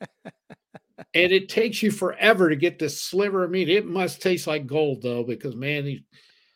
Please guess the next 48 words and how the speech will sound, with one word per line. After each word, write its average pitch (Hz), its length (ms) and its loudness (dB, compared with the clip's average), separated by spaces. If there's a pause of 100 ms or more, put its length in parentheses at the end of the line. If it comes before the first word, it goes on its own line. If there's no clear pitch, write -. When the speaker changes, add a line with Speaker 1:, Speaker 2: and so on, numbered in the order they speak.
(220)
Speaker 2:
I 135 80 -6
can't, 156 280 -2 (100)
I 139 60 -6
don't 196 220 -2
have 175 160 -4 (140)
patience - 760 -6
to 110 80 -16
do - 160 -16
that. - 100 -4
Speaker 1:
Yeah. 127 100 0 (360)
If 131 80 -8
people, 185 400 4 (260)
I've 160 160 4
been 175 140 8
with 147 100 -2
people, 143 260 2
if, 123 100 -2
if 135 220 -4
you 180 120 0
like 160 300 6
it, 120 120 -4
you 139 160 -4
really 127 280 0
like 104 260 -8
it. - 140 -16
That's 127 120 -4
Speaker 2:
I 143 120 2
Speaker 1:
for 139 60 -2
Speaker 2:
guess 131 200 -2
Speaker 1:
sure. 120 100 -6
Speaker 2:
that's - 160 -14
it. - 220 -20
I 123 100 -8
guess 107 260 -12
so. 123 100 -18 (720)
So. - 140 -8
Speaker 1:
All 294 160 12
right. 208 300 10
Well, 247 340 8
I 285 120 6
gotta 302 140 4
get 277 120 0
out 277 200 8
of 247 60 2
here. 262 260 2
I 277 160 4
gotta 269 160 -2
go 254 460 2